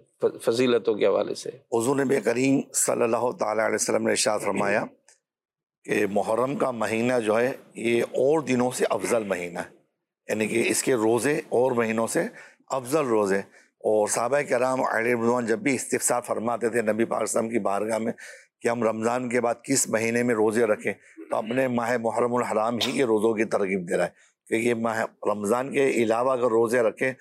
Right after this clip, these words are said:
Speaker 2: تو اس مہینے کے اندر روزے رکھیں۔
Speaker 1: ماشاءاللہ۔
Speaker 2: اور راتوں میں ایک رات فرض نماز کے بعد اگر کوئی نماز ہے، عبادت ہے، تو وہ رات کی نماز کی ہے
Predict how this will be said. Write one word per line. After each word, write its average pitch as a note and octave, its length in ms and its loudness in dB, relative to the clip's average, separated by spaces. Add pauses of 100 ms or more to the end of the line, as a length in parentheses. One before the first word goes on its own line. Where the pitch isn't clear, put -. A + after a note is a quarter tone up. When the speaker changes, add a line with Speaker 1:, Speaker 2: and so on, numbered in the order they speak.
(260)
Speaker 2:
تو A#2 60 -2
اس C#3 280 0
مہینے B2 340 2
کے A2 80 0
اندر G#2+ 160 0
روزے F#2 320 2
رکھیں۔ F#2 200 -6
Speaker 1:
ماشاءاللہ۔ G2 380 -2
Speaker 2:
اور A2 420 0 (640)
راتوں A2+ 360 0
میں D3 140 0
ایک C#3+ 240 2
رات B2 300 2 (120)
فرض B2 240 -2
نماز A#2+ 340 -2
کے B2 140 0
بعد A2+ 220 0 (140)
اگر A2+ 300 0
کوئی A2+ 480 2 (460)
نماز G#2+ 520 -2
ہے، A2+ 140 4 (400)
عبادت A2+ 440 0
ہے، A#2 120 2
تو - 300 -8
وہ A2+ 120 4
رات G#2 240 0
کی A#2 100 -4
نماز F#2 420 -2
کی F2 160 -18
ہے F2+ 40 -20